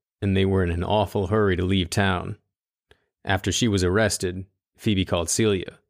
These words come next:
Our daughter used her own money to bail Phoebe out. Why would she do that if she was saving it to run off on her own?" Neither answered, nor looked at one another.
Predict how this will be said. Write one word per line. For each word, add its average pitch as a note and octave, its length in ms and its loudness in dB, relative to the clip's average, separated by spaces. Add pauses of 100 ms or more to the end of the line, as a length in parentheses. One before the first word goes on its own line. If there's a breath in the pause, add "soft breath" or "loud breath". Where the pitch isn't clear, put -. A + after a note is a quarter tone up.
(600)
Our G#2 160 2
daughter G2 280 2
used F#2+ 260 -2
her G2 200 -2
own A2+ 280 2
money G2 300 2
to G2 120 -4
bail F#2 260 0
Phoebe F#2 380 0
out. E2+ 320 -4 (580)
Why G2 220 2
would G2 160 2
she G2+ 140 0
do G#2 260 2
that F2 240 0
if E2+ 100 -8
she F#2+ 200 -2
was F2+ 180 -2
saving F2+ 360 0
it F2 120 -6
to - 100 -6
run F#2 200 2
off F2+ 200 0
on F2+ 100 0
her F2+ 180 2
own?" F2 340 -2 (960)
Neither G2 320 2
answered, F#2+ 520 0 (420)
nor F#2+ 160 2
looked F#2 240 0
at F#2 80 0
one F2+ 140 2
another. F2 420 -2